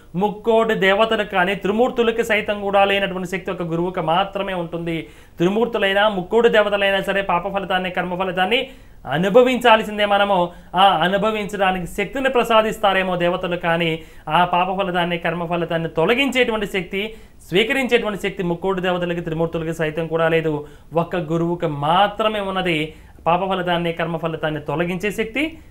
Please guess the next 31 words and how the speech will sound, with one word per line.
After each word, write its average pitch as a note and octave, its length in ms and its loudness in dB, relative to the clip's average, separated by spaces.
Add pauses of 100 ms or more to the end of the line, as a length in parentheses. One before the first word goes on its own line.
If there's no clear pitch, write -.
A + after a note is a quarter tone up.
(300)
స్వీకరించే A3+ 600 0
శక్తి D#3 280 -8
ఉంటుంది C#3+ 280 -10
గురువుకి. C#3 380 -10
కాబట్టి D3+ 420 -6
అటువంటి B3 300 2
గురువు C#4 220 0
పాదాలు A3 380 6
పట్టుకోవాలి. G3+ 720 0 (300)
ఆ E3 160 2
గురువు F#3+ 300 0
పాదాలు F#3 440 2
పట్టుకునే F3 400 -4
విధంగా E3 360 -2
తెలియజేసేదే G#3+ 640 0
గురుచరిత్ర G3+ 460 -4
పారాయణ. F3+ 600 0 (340)
అటువంటి F3 380 -4
దత్తనామ D#3 460 0
స్మరణ A3 320 -2
తెలియజేసిన G3+ 460 -2
గురుచరిత్ర D#3 340 -6
పారాయణ. D3 360 -6
కాబట్టి D3 280 -10
నిత్యము E3 280 -4
కూడా F3+ 160 -4
మనందరము F3 400 -4
కూడా A3+ 320 0 (440)
గురుచరిత్ర A3 540 -2
పారాయణ D#3+ 480 2
చేద్దాము. C3+ 720 -8